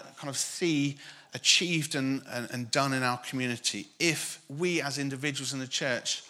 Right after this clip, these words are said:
don't really have the power to see those things through? We will be, we'll make such a, a bigger difference if we are empowered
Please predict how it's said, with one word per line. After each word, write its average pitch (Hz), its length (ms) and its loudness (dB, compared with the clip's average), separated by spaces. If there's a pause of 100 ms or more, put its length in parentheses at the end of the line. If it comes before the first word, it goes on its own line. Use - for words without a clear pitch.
(640)
don't 165 260 2
really 147 460 2 (300)
have - 260 -10
the - 100 -12
power 98 540 -6 (260)
to - 100 -12
see 117 280 -2
those 107 300 -4
things 107 380 -6
through? 98 360 -8 (560)
We 151 120 -2
will 160 120 0
be, 160 320 -4 (600)
we'll 143 120 -8
make 156 200 -2
such - 300 -2 (220)
a, 120 40 -8
a 120 340 -10 (100)
bigger 156 260 0
difference - 840 -6
if - 220 -10
we 123 140 -2
are 117 160 0
empowered 113 680 -4